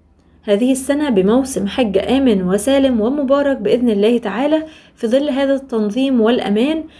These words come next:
لمواسم الحج، وسوف يتحقق بفضل الله وبفضل القيادة السعودية القوية والبارزة ورجال الأمن السعودي الأوفياء في خدمة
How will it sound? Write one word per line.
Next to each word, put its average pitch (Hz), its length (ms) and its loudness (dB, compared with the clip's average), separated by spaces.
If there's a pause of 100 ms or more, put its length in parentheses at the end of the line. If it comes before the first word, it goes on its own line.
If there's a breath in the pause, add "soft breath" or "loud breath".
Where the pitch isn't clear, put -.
(160 loud breath)
لمواسم 254 580 0
الحج، 214 560 -4
وسوف 247 420 -2
يتحقق 254 720 -2
بفضل 208 360 0
الله 233 360 2 (280 loud breath)
وبفضل 285 460 0
القيادة 226 400 -2
السعودية 214 460 0
القوية 226 460 -2
والبارزة 240 640 0 (340 loud breath)
ورجال 262 420 2
الأمن 226 480 -4
السعودي 220 500 -2
الأوفياء - 640 -2 (380)
في 247 100 -12
خدمة 240 360 0